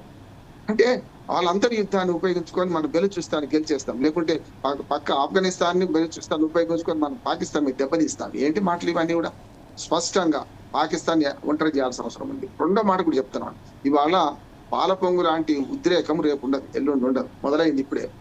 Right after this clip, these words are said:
అమెరికా అధ్యక్షుడు నిన్న, ఇవాళ మధ్యాహ్నం మాట్లాడి, ఏం మాట్లాడిండు ఆయన? "మాకు ఇద్దరు సమానమే,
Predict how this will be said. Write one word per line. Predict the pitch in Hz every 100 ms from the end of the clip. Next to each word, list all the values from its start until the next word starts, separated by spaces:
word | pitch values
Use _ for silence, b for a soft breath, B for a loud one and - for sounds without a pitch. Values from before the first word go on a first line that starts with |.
| -
అమెరికా | 135 156 165
అధ్యక్షుడు | 147 156 151 160
నిన్న, | 139 139
ఇవాళ | 139 135 123 156 151 135
మధ్యాహ్నం | 135 160 151
మాట్లాడి, | 135 131 127 123
ఏం | 139
మాట్లాడిండు | 151 151 147 139
ఆయన? | 139 135 131 - - - -
"మాకు | 156 143
ఇద్దరు | 131 - 202
సమానమే, | 196 151 156 147 190 208